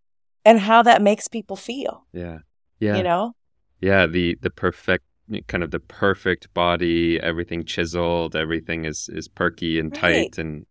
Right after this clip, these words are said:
Speaker 2: the ways that we, I mean, it, yeah, you're right. It's not just porn. It's, it's social media, it's entertainment, it's comic books, it's video games. It's all the more reason that we need healthy,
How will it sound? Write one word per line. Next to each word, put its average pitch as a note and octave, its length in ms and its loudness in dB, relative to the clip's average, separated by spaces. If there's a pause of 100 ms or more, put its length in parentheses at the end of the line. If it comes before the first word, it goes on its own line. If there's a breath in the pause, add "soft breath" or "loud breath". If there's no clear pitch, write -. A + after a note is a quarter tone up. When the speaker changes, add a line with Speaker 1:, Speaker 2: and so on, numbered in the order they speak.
(400)
Speaker 2:
the F2+ 100 -2
ways F2+ 400 2
that E2 200 -2
we, D#2+ 580 -4 (640)
I G2+ 100 0
mean, G2 160 0
it, F#2+ 120 -2
yeah, F#2 160 0
you're F2+ 160 2
right. F2+ 200 2
It's - 140 -12
not F#2 120 -2
just - 200 -8
porn. F2 180 -4
It's, D#2+ 160 -10
it's - 200 -14
social F2 280 -4
media, F2+ 400 0
it's D#2+ 220 -6
entertainment, E2+ 600 -4
it's - 140 -14
comic E2 380 -6
books, D#2 320 -6
it's C#2+ 160 -12
video D#2+ 320 0
games. D#2 500 -6 (720)
It's F2+ 320 -8 (100)
all G2+ 200 6
the F#2+ 80 2
more F2+ 220 0
reason D#2+ 320 0
that D#2 140 -2
we D#2+ 120 -2
need D#2 380 -4 (640)
healthy, D#2+ 760 0